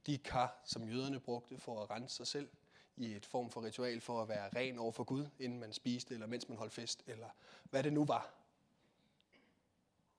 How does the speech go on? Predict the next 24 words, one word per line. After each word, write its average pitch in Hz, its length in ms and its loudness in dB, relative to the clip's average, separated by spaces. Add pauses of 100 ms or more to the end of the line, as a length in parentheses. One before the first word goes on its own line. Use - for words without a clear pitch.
Og 131 120 4
det 147 60 8
er 143 40 8
dem, 156 240 8
Jesus 139 340 6
han 127 160 2
beder 127 260 4
om, 110 160 2
at 104 120 -2
lade 104 180 0
dem 120 240 0
blive 127 240 -2
fyldt - 340 0
til - 180 0
randen. - 360 -8 (3250)
Og 117 120 -2
det 123 80 8
er 120 60 6
det 147 220 6 (240)
vand, 127 220 4 (720)
der 127 60 -4
bliver 120 200 0
til 123 200 0
vin. 147 220 -2